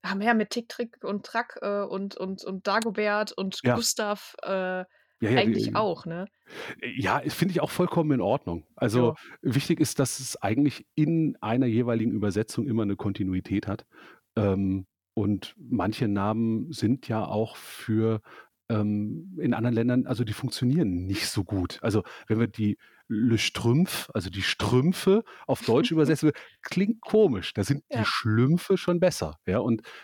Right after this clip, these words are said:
Speaker 2: zum Beispiel das, äh, das Humboldt-Tier, so wie mein Masupilami-Band heißen wird, f-, ist ein Titel, den funktioniert in Deutschland.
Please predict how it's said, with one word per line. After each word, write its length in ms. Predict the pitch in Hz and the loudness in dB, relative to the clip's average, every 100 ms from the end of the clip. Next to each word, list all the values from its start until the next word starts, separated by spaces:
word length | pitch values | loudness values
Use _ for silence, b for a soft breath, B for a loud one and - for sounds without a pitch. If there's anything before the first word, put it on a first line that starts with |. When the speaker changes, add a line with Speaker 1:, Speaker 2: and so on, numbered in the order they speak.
| - | -4
Speaker 2:
zum 140 | 107 | 0
Beispiel 300 | 104 - 110 | 0 2 0
das, 260 | 98 92 - - | 0 -2 -6 -6
äh, 320 | 92 90 87 113 | -4 -2 -4 -6
das 180 | 98 - | -6 0
Humboldt-Tier, 560 | 120 151 160 - 175 | 2 4 2 2 2
so 140 | 131 101 | 2 0
wie 160 | 107 95 | 0 0
mein 280 | 98 104 | 0 0
Masupilami-Band 1400 | 101 101 110 - 104 92 98 92 - - _ _ 95 95 - - | 0 0 -2 -4 -2 0 0 -2 -4 -20 _ _ -2 -2 -4 -2
heißen 500 | 98 101 147 147 - - | -2 0 2 2 0 -6
wird, 360 | 98 117 175 - | 0 2 2 -2
f-, 180 | - - | -14 -8
ist 140 | - | -4
ein 100 | 104 | -2
Titel, 260 | - 135 113 | -2 -2 0
den 180 | 107 92 | 0 -2
funktioniert 520 | - 110 117 113 120 | -4 -2 2 2 2
in 100 | 101 | -2
Deutschland. 560 | 95 113 - 156 202 | 0 0 0 0 -2